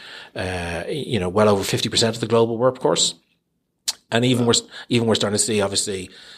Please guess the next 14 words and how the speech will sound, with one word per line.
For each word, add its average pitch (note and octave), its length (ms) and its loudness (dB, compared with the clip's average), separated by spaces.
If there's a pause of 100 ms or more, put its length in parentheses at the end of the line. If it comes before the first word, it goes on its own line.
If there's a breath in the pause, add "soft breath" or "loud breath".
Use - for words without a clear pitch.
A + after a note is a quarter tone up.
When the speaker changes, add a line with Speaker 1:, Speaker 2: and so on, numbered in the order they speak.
(120 loud breath)
Speaker 1:
you G#2+ 80 -8
know, F#2+ 60 -10
kind G2 200 -8
of - 80 -14
Gen F#2+ 300 -4
Z G2+ 680 2
coming G#2+ 300 2
into G#2+ 180 4
the G#2 80 -2
workforce F#2+ 460 -2
and, F#2+ 240 -8
and G2 160 -6
starting G2+ 480 2
to, G2+ 260 -2